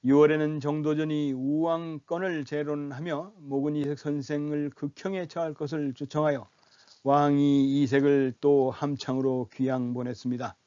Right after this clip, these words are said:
칠월에는 정도전의 주도로 인제공 이종학을 진천으로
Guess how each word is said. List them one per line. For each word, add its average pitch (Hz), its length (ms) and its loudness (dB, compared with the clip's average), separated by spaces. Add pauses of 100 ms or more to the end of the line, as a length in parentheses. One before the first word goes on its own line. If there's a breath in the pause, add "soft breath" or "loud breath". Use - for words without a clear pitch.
(1120)
칠월에는 156 800 2
정도전의 156 720 0
주도로 147 540 2
인제공 156 880 0
이종학을 151 600 0
진천으로 143 760 0